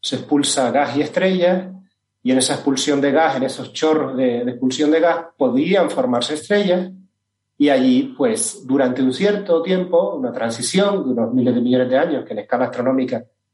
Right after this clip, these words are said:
es un periodo relativamente corto de tiempo, podrían existir estructuras que uno visualmente entendería que son galaxias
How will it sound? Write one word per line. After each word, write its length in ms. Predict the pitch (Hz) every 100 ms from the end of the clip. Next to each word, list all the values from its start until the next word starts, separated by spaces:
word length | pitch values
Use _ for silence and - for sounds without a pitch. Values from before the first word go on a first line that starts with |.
| _ _
es 120 | 127 -
un 80 | 131
periodo 300 | 127 127 123
relativamente 500 | 117 110 123 120 -
corto 240 | 135 120
de 80 | 156
tiempo, 280 | 160 175 175
podrían 300 | 151 143 156
existir 380 | - 185 180 156
estructuras 920 | - 151 - - 208 190 185 - - _ _ _ _ _
que 200 | 151 151
uno 340 | 202 233 185 117
visualmente 840 | 127 - 143 151 180 151 101 -
entendería 460 | 127 123 110 127 139
que 120 | 120
son 160 | - 113
galaxias 520 | 131 170 - 208 208